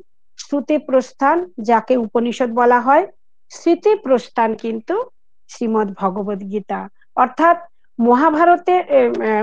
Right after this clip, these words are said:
উপনিষদের সার যেমন মহাভারতে ধরা হয়েছে, তেমনি মহাভারতের যে সারার্থ, মর্মার্থ, সেটা রয়েছে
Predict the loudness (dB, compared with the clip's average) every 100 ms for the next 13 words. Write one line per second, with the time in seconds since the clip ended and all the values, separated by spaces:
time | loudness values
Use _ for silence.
0 | 0 2 4 4 4 0 0 -4 -6 0
1 | 4 4 4 0 0 -2 -2 -2 0 2
2 | 2 2 2 2 -2 -20 -20 -2 0 2
3 | 2 2 0 0 0 0 -4 -20 -20 0
4 | 2 4 2 0 -4 -10 -20 -10 -2 0
5 | 4 2 4 2 2 0 -2 -2 2 4
6 | 2 -2 -2 2 4 2 -2 -2 -2 -4
7 | -4 2 2 2 2 0 -2 -4 -4 -8
8 | -18 -8 -4 -2 0 -2 -4 -2